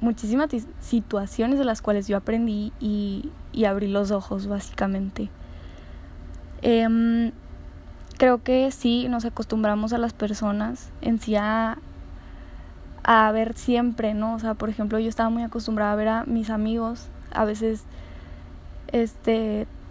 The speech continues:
pues sí, casi todos los días, ¿no? De que los ves, los... Como que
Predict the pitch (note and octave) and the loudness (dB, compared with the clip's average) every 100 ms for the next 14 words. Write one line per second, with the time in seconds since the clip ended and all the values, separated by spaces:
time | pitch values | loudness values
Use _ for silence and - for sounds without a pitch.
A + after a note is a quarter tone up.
0 | - - A3+ A#3+ A#3 B3+ A3 C#4+ E4 C4+ | -6 -2 2 2 2 0 2 2 4 4
1 | G#3+ B3 A3 - G#3+ A#3+ A3+ - A3 G#3 | 2 2 0 0 0 0 -2 -4 -4 -2
2 | A3+ G#3+ - - - - - - G#3 G3 | -4 -8 -10 -14 -14 -16 -8 -2 -2 2
3 | G#3+ A3+ A3 - - - - - - - | 2 2 -2 -8 -14 -14 -12 -14 -12 -6
4 | A3 G#3 G3+ G3 - - - - - - | -2 0 -2 -4 -8 -14 -14 -14 -16 -16
5 | - - - - - - - - - - | -14 -14 -14 -14 -14 -12 -12 -14 -16 -16
6 | - - - - - - C#4+ D4+ D4+ - | -14 -16 -16 -16 -16 0 4 4 2 2
7 | D4+ B3+ | 2 2